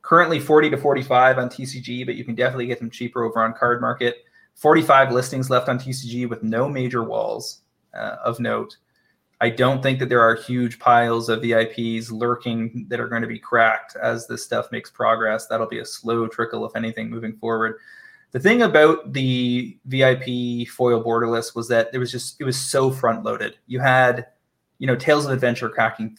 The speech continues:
three thousand, uh, packs of that at a hundred bucks a pop or whatever one weekend, and literally all the rest of us doing the same,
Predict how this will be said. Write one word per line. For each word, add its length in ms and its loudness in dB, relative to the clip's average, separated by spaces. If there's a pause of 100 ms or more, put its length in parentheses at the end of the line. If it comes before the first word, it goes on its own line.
three 300 -6
thousand, 760 0 (580)
uh, 480 0
packs 400 0
of 100 -6
that 220 2
at 100 -2
a 60 -4
hundred 200 0
bucks 260 -4
a 40 -14
pop 300 0
or 80 -8
whatever 320 -6
one 220 -8
weekend, 440 -8 (280)
and 200 -6
literally 540 2
all 300 2
the 80 -6
rest 240 -4
of 80 -10
us 100 -10
doing 260 -10
the 80 -12
same, 400 -12